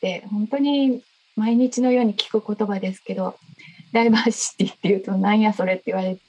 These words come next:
てますからね。だから、はい、無意識のうちにでもその手探りでこういう方が気持ちがいいんだっていうところにこ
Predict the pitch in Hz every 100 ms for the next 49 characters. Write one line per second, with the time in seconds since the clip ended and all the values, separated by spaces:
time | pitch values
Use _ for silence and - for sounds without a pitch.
0 | _ - 190 190 - 170 185 220 - -
1 | - _ 254 - - 202 196 - - -
2 | - _ _ 220 208 202 240 269 311 -
3 | 294 269 269 262 285 302 320 269 277 269
4 | 254 233 226 214 - _ _ _ _ _
5 | 226 208 202 196 196 196 - 294 269 233
6 | - - 226 220 226 220 285 330 311 233
7 | 208 _ 220 208 202 196 214 262 320 254
8 | - 214 208 214 214 202 196 - - -
9 | - - _ - 247 240 - - 190 190
10 | 196